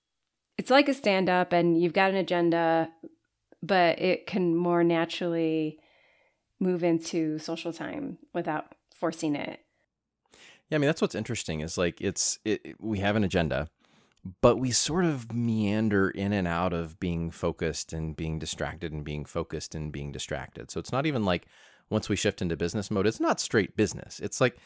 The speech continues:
Speaker 2: there's still a rhythm to it. And it's a rhythm that took a while for us to dial in. We were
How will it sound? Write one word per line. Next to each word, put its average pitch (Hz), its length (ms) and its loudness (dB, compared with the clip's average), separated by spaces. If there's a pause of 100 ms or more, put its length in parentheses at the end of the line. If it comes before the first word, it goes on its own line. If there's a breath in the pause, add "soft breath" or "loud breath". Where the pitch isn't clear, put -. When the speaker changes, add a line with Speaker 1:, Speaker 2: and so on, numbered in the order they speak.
(380 loud breath)
Speaker 2:
there's 127 140 2
still 214 240 2
a 117 60 2
rhythm 95 480 2
to 71 200 -6
it. 69 140 -6
And 110 100 0
it's 117 140 -2
a 117 60 -2
rhythm 165 240 2
that 113 140 -2
took 135 200 -4
a 123 80 4
while 87 260 2
for - 160 -6
us - 140 -4
to - 80 -16
dial 76 280 -2
in. 82 140 -2
We 87 100 -2
were - 200 -2